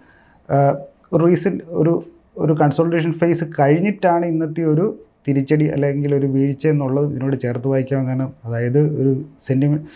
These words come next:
വീക്കനിങ് സെന്റിമെന്റ്സിൻ്റെ ഒരു സൂചന തന്നെയാണ് അത് നൽകുന്നത്. ഇത് പക്ഷേ എന്നിരുന്നാലും,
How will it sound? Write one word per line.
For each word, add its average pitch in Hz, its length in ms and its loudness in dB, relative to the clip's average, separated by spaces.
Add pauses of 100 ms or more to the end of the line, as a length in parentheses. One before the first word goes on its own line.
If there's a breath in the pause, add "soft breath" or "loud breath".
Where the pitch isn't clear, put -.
(260 loud breath)
വീക്കനിങ് 156 500 4
സെന്റിമെന്റ്സിൻ്റെ 151 1200 0
ഒരു 139 160 4
സൂചന 135 320 2
തന്നെയാണ് 135 260 -2
അത് 127 160 -2
നൽകുന്നത്. 123 440 0 (1400 soft breath)
ഇത് 165 160 -2
പക്ഷേ 175 180 2
എന്നിരുന്നാലും, 190 560 4